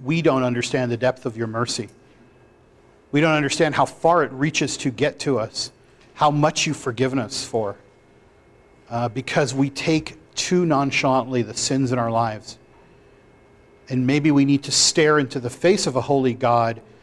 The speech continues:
who demands a standard we can't even comprehend before we understand and comprehend our own sin.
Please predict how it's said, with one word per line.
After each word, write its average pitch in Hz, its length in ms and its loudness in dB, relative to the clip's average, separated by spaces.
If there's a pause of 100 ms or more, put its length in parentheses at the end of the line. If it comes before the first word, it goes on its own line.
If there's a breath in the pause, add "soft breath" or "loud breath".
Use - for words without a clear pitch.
(120 soft breath)
who 151 120 0
demands 143 440 0
a 139 40 -2
standard 135 420 0
we 131 80 4
can't 156 260 -4
even 131 200 0
comprehend 139 680 -2
before 127 240 -2
we 131 80 2
understand 127 680 -2
and 113 180 -4
comprehend 123 440 -2
our 113 120 0
own 120 160 0
sin. 104 280 -12